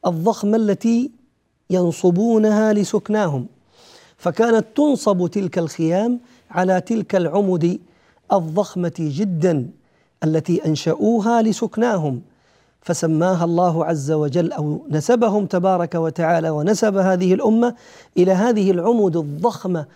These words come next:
لضخامتها وكبر حجمها، إرم ذات العماد. قال الله: "التي لم يخلق مثلها في البلاد". تأمل إلى عظيم قول الله تبارك وتعالى هنا، "لم يخلق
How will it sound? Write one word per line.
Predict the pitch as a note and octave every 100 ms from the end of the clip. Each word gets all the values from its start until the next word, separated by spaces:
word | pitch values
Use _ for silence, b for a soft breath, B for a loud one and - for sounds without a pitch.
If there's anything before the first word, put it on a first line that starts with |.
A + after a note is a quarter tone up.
| b b
لضخامتها | E3+ F#3+ E3 - D#3 E3+ G#3 F3 E3 D3+ - b b b
وكبر | E3 F#3 F3 - - _ - G#3+ E3 D#3 D#3 D#3 - _ -
حجمها، | - C3+ C#3 D#3+ C3 - -
إرم | A3+ G3+ D#3 B2+ b b _
ذات | C#3 F#3 F3 D#3
العماد. | D#3 C#3+ D3+ E3+ E3+ C#3 -
قال | A#3 G3+
الله: | F3+ E3 F3+ D#3 b b b b -
"التي | B3 A3 G3+ G3 A3+ A3+ G3 F3 D3+ G#3+ -
لم | E3+ A3 A#3+ G#3+
يخلق | G#3 A#3 - F3+ F3 - D4+
مثلها | F#3+ C#4+ - - A3 A3+ C4+ C#4
في | C4 -
البلاد". | B3+ G#3+ E3 D3+ C3+ A2 - _ _ _
تأمل | - D4+ A#3 G#3+ F#3 D#3 B B B B B B -
إلى | G3+ G3+
عظيم | F#3+ G3 G3+ A#3+ G#3+
قول | G#3 C#4 D#4
الله | B3+ A3 A3+ G3
تبارك | F3+ F3 G#3 F3+ -
وتعالى | D#3+ D3+ D#3+ F3+ D#3+
هنا، | C#3+ D#3 C#3
"لم | C4 D4 A#3+
يخلق | A#3+ A3+ F#3+ F3+ -